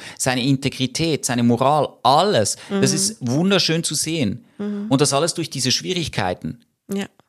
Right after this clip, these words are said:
Speaker 1: Und er kommt mit nichts zurück, weil das Gold ist ja bei den Zwergen.
Speaker 2: Er kommt mit dem Ring zurück, nicht?
Speaker 1: Er kommt mit dem Ring zurück,
Speaker 2: Mhm.
Speaker 1: den ihn unsichtbar macht. Er kommt
Speaker 2: Ja.
Speaker 1: mit einer Fähigkeit zurück,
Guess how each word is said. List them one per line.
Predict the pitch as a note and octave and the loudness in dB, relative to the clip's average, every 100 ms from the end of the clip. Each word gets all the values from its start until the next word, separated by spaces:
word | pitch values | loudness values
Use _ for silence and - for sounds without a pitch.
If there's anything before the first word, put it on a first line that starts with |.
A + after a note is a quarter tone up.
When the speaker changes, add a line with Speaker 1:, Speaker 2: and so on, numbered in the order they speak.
| _ _ _ _ _ _ _ _ | _ _ _ _ _ _ _ _
Speaker 1:
Und | C#3 | 2
er | D3 | 2
kommt | D#3 D#3+ F#3 - | 4 2 2 -2
mit | D#3 - - - _ _ | -2 -2 -8 -16 _ _
nichts | C#3+ F3+ - - - | -2 0 -2 -4 -6
zurück, | - E3+ F3 - - | -4 2 2 0 0
weil | B2+ | 0
das | B2 - | 2 0
Gold | C#3+ C#3+ D3+ | 4 4 2
ist | A2 | 0
ja | B2 | -2
bei | G#2 | 0
den | G2 G#2+ | -2 0
Zwergen. | D3 D#3 D#3 - - _ - - - | 4 4 4 -4 -10 _ -18 -16 -16
Speaker 2:
Er | - | -8
kommt | - B3 | -4 -2
mit | A3 | -2
dem | F#3+ | -2
Ring | E3+ A3+ F4 | -4 -6 -8
zurück, | - F#3+ D#3+ - | -8 -8 -8 -8
nicht? | F#3+ - - | -10 -10 -2
Speaker 1:
Er | C3 | -2
kommt | - B2+ C3+ | 2 0 0
mit | D#3 | -4
dem | F3 | -2
Ring | E3 F#3 F#3 | 0 0 0
zurück, | D3+ A#2 C#3 | -2 -2 -2
Speaker 2:
Mhm. | G3 G3+ | -8 -2
Speaker 1:
den | C3 | 2
ihn | C3+ | 2
unsichtbar | B2+ E3 B2+ - G#2 | 0 -2 -4 -2 0
macht. | G2 F2 - | 0 -4 -6
Er | A#2+ | -2
kommt | D3+ F#3+ | 0 0
Speaker 2:
Ja. | |
Speaker 1:
mit | D#3 | 0
einer | C3 | 0
Fähigkeit | - D#3+ F3+ - C3 A#2 B2 | 2 2 2 0 -2 0 0
zurück, | C#3 B2+ D#3+ - | -2 0 -2 -4